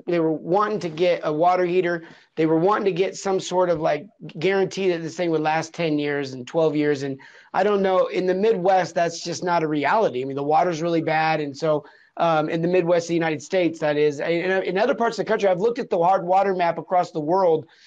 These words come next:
and it's actually, there's, there's spots all across the world that, that struggles with this.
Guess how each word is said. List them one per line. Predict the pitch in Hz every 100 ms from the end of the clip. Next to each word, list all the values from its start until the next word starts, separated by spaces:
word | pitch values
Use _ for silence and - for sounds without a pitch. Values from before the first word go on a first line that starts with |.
| _
and | 147 170
it's | 190
actually, | 226 240 208 170
there's, | 165 175
there's | 123 180 -
spots | - 208 214
all | - 208 233
across | 185 208 -
the | 165
world | 202 220
that, | 175 -
that | 160
struggles | - 202 220 165
with | 160
this. | 160 165